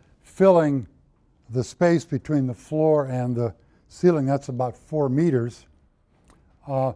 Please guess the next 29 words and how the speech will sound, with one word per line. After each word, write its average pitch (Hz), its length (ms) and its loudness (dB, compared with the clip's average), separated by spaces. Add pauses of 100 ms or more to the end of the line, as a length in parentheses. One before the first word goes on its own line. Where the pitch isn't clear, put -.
(140)
so 156 240 2
if 131 100 0
that 190 200 0
were 151 120 0
the 139 80 -2
case, 160 420 -2
if 135 100 -8
the 127 60 -10
typical 143 380 -4
speed 170 300 0
were 135 100 0
one 156 240 -2
meter 151 220 0
per 120 160 -8
second 165 460 -2 (460)
and 135 140 -4
the 143 140 -4
eddy 170 180 2
size 131 540 0 (300)
were 123 100 -4
four 156 380 0
meters, 143 480 0 (280)
that 156 220 0
would 147 160 -6
give 147 180 2
a 131 120 -2
dispersion 131 500 -6
coefficient 131 640 -10
of, 123 300 -10